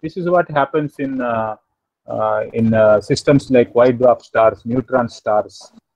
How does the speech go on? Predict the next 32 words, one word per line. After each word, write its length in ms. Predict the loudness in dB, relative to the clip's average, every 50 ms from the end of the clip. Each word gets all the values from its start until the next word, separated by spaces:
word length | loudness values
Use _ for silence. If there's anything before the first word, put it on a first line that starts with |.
| _ _ _ -16
in, 260 | -12 -10 -10 -10 -8
uh, 440 | -8 -10 -8 -8 -8 -8 -8 -8 -10 -12 -14 _ _ -10
these 200 | -6 -4 -2 0
objects, 520 | 0 -2 -2 -2 -4 -4 -4 -4 -6 -12 _ _ _ _ _ _ _ _ _
where 160 | 0 2 2 2
the 120 | 2 0
temperature 560 | 0 0 0 0 0 -2 -2 -2 -2 -6 -6 -6
is 120 | -6 -4
of 160 | -4 -6 -6 -6
the 100 | -6 -4
order 200 | -4 -4 -2 -4
of 140 | -4 -4
ten 160 | -6 -8 -6 -6
power 220 | -6 -8 -8 -8
seven 340 | -6 -6 -6 -4 -4 -4 -6
Kelvin, 480 | -6 -10 -10 -10 -8 -8 -8 -10 -10 -14 _ _ _ _ _ _ _ -6
but 200 | -6 -6 -4 -6
the 80 | -10
density 560 | -8 -4 -4 -4 -4 -4 -8 -10 -8 -6 -6 -6
is 140 | -6 -8 -6
so 180 | -2 -2 -2
high 380 | 0 0 0 0 0 0 -2 -6 _ _ _ _ _ _ _ -8
that 200 | -8 -8 -8 -10
this 240 | -14 -14 -14 -14 _
V 200 | -10 -8 -8 -8 -8
Q 260 | _ -10 -8 -8 -6
is 180 | -6 -8 -8
of 160 | -10 -12 -12 -12 -10
the 100 | -10 -8
order 260 | -8 -8 -10 -14 -16
of 80 | -16 -14 -10
V, 240 | -8 -6 -6 -8